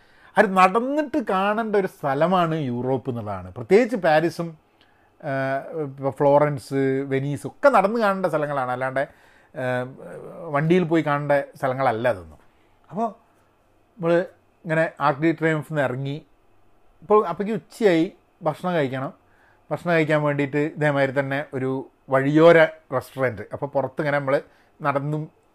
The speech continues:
അങ്ങോട്ടും ഇങ്ങോട്ടും നടന്നു പോകുന്ന ആൾക്കാരെ നോക്കിക്കൊണ്ട് അവിടെ ഇങ്ങനെ ഇരുന്ന് ഭക്ഷണം കഴിക്കാം. അപ്പോൾ അവിടെ ഇരുന്ന് ഇതേമാതിരി തന്നെ പിസയും, ഏ, പാസ്തയും ലസാനിയും ഇതൊക്കെ സാധനങ്ങൾ തന്നെ. അതൊക്കെ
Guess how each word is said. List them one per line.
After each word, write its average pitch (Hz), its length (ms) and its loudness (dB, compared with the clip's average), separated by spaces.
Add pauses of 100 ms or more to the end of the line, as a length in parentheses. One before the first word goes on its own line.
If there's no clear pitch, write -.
(200)
അങ്ങോട്ടും 151 280 -2
ഇങ്ങോട്ടും 143 260 -4
നടന്നു 135 280 0
പോകുന്ന 135 260 -4
ആൾക്കാരെ 127 420 -2
നോക്കിക്കൊണ്ട് 120 540 -8 (380)
അവിടെ 127 140 -2
ഇങ്ങനെ 131 160 -4
ഇരുന്ന് 123 220 -8
ഭക്ഷണം 113 280 -8
കഴിക്കാം. 95 260 -10 (260)
അപ്പോൾ - 180 -8
അവിടെ 156 160 2
ഇരുന്ന് 170 200 0
ഇതേമാതിരി 165 500 4
തന്നെ 123 220 -4 (180)
പിസയും, 120 500 -8 (680)
ഏ, 120 180 -4 (1800)
പാസ്തയും 123 580 2
ലസാനിയും 120 600 -2
ഇതൊക്കെ 156 240 2
സാധനങ്ങൾ 208 380 4
തന്നെ. 123 160 -4 (420)
അതൊക്കെ 143 300 0